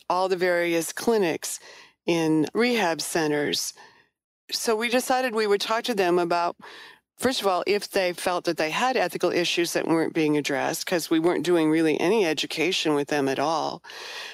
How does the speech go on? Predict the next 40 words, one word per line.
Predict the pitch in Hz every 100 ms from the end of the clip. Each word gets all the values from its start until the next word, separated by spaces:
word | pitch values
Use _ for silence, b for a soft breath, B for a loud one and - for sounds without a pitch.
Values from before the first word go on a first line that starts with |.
| B
unless | 175 175 165
they | -
would | 165 156
wander | 160 165 160
into | 160 151 151
something | 165 147 156 151
that | -
we | 151
were | 151 151
doing | 156 151
that | 151 -
was | 160
clearly | - 240 226 196 170
more | 160 156 160 151 -
hospital-oriented | 160 151 - 147 143 139 151 147 147 143 143
or | -
institution-oriented | 165 - 147 - 190 - 151 139 127 - _ - 151 147 143 139 131 143 139
or | 139
based. | 135 135 131 131 - - B B B B B B B B B -
And | 185
we | 190
had | 190 -
focus | 247 269 220 -
groups | 151 139 -
with | 151
them, | - 143 147 -
and | 170 165
they | 170
told | - 170 165
us | 165
that, | - 175
yes, | 170 165 156
in | 156
fact, | 151 143
they | 156 151
do | 220 247 165
have | 180 165 143
a | 147
lot | 170 202
of | 156 147